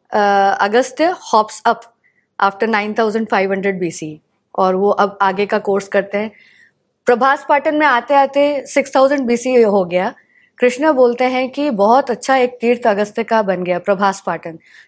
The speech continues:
Today we know it as a सोमनाथ। So, श-, शिवलिंग ऐसा रहेगा, मंदिर नहीं है, और शिवलिंग के just जितना हाइट है, उसका ऊपर से एग्जैक्ट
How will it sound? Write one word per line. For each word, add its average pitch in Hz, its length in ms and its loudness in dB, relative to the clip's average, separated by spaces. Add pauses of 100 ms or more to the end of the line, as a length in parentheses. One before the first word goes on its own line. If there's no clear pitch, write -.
(120)
Today 247 220 4
we 269 140 0
know 247 240 0
it 247 60 -2
as 240 180 2
a 254 60 -6
सोमनाथ। 175 580 -8 (1000)
So, 220 380 2
श-, 202 220 -4
शिवलिंग 269 440 2
ऐसा 285 540 2
रहेगा, 240 520 2
मंदिर 226 360 2
नहीं 277 220 2
है, 226 260 -8 (420)
और 214 120 2
शिवलिंग 254 420 2
के 294 100 2
just 285 200 4 (100)
जितना 233 260 2
हाइट 247 400 0
है, 202 160 2
उसका 220 280 2
ऊपर 233 240 4
से 254 160 2
एग्जैक्ट 233 460 0